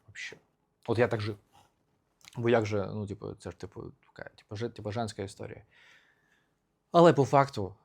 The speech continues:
ми не можемо стати кимось, поки не приймемо те, що є. І прийнявши це, як то бачите, е, типу, ну,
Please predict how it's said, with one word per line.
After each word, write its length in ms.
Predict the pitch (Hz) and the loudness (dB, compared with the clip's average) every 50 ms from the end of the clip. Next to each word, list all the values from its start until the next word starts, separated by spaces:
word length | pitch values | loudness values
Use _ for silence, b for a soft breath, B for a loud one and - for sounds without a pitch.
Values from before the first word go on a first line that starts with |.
| _ _ - | _ _ -2
ми 140 | 127 131 | 0 0
не 100 | 131 131 | 2 2
можемо 400 | 127 127 131 123 120 110 107 104 | 2 2 0 0 0 -2 -2 -4
стати 300 | 101 - - 113 104 - | -2 0 -2 -2 -2 -4
кимось, 460 | - - - 160 190 175 - - - - | -4 0 2 2 2 2 0 -6 -12 -6
поки 260 | - 113 107 - 110 | -4 -4 -2 -2 -4
не 100 | 104 104 | -4 -4
приймемо 440 | 101 - 104 104 110 127 143 131 101 | -4 -4 -4 -4 -4 -4 -6 -8 -8
те, 120 | 101 98 | -10 -12
що 140 | - - - | -12 -12 -14
є. 120 | 95 - - _ _ _ _ _ _ _ _ _ _ _ _ _ _ _ b b b b b b | -16 -16 -16 _ _ _ _ _ _ _ _ _ _ _ _ _ _ _ b b b b b b
І 440 | - 139 123 117 117 113 110 110 104 107 | 0 2 4 6 6 6 6 4 4 4
прийнявши 680 | - 135 135 127 123 120 117 113 113 107 - - 110 | 4 6 6 6 6 4 4 4 4 2 -2 -6 -6
це, 400 | 104 - - 107 104 110 127 160 170 _ _ _ _ _ _ - - 110 | -6 -4 -2 0 0 0 0 -2 -6 _ _ _ _ _ _ -18 -12 -10
як 140 | 107 104 | -10 -8
то 100 | - 113 | -8 -4
бачите, 580 | 104 107 113 117 - - - - 113 107 104 107 - _ _ _ | -2 0 0 0 -2 -6 -6 -6 -4 -4 -6 -8 -12 _ _ _
е, 500 | 117 110 107 104 104 101 98 98 98 98 | -8 -6 -4 -2 -2 -2 -2 -2 -2 -4
типу, 220 | 98 101 101 - 104 | -6 -8 -10 -8 -6
ну, 180 | 101 101 107 | -6 -6 -8